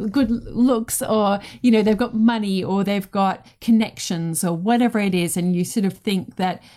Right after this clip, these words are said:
these people, things come to them easily, life comes to them easily. Well, the only way that you're ever going to improve is by doing the work. And you've just gotta be the best version of you, because they don't have what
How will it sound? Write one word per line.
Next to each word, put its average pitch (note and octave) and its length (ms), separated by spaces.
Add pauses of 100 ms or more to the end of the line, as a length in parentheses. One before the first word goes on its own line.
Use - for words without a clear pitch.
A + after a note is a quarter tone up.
(140)
these A#3 260
people, F#3+ 680 (400)
things A#3+ 300
come G#3 300
to - 180
them F#3 280
easily, F#3 540
life F3 300
comes F3+ 400
to - 80
them E3+ 280
easily. E3 580
Well, G#3 340 (1040)
the - 160
only C4 300
way G#3 320
that G3 140
you're G3+ 380
ever F3+ 200
going F3 220
to - 200
improve E3+ 600
is F3+ 160
by F3 260
doing E3 380
the E3 80
work. D#3 420 (320)
And G3 420
you've G#3+ 300
just B3 220
gotta F#3+ 180
be F#3 140
the E3+ 100
best - 320
version E3 420
of D#3 160
you, D#3+ 160
because F#3 440
they G#3 260
don't A#3+ 220
have F#3 300
what F3+ 200